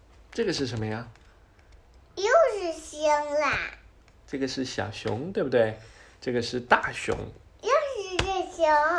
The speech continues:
Speaker 1: 对，叫 bear。
Speaker 2: 这也叫 bear，
Speaker 1: Bear。
Speaker 2: 为什么呀？
Speaker 1: 是的呀，它也叫 bear。
Speaker 2: 为什么一样的啦？为什么它们的颜色不一样？
Speaker 1: 对，这个是棕熊，你这个是 teddy bear，对不对？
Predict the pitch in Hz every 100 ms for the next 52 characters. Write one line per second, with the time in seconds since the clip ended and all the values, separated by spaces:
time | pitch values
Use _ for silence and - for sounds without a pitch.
0 | - 359 - 113 104 101 101 110 101 101
1 | 156 151 107 95 - - - - - -
2 | - - - - - 807 960 539 403 330
3 | 302 320 311 302 330 330 311 311 320 311
4 | 269 262 254 247 - - - 170 160 147
5 | 143 131 135 156 160 123 120 117 120 120
6 | 113 107 - - 453 392 349 339 339 370
7 | - - 494 523 494 480 571 523 523 508
8 | 523 640 640 415 349 320 302 330 - 403
9 | 403 - 262 262 - 139 - - - 104
10 | 98 92 95 - 151 131 117 113 190 190
11 | - 98 104 104 101 180 165 143 123 -
12 | 180 180 135 104 - - - - - 107
13 | 113 107